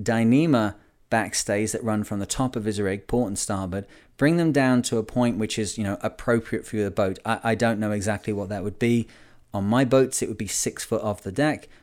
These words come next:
I think on a, a thirty, forty foot boat, they're gonna be, like, three foot off the deck, but then they're gonna have some,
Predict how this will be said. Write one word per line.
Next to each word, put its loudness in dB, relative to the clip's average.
I -4
think -2
on 0
a, -2
a -8
thirty, -2
forty -2
foot -6
boat, 2
they're -4
gonna -2
be, -4
like, -6
three 0
foot -2
off -2
the -4
deck, -2
but -2
then 4
they're 4
gonna 0
have -4
some, 0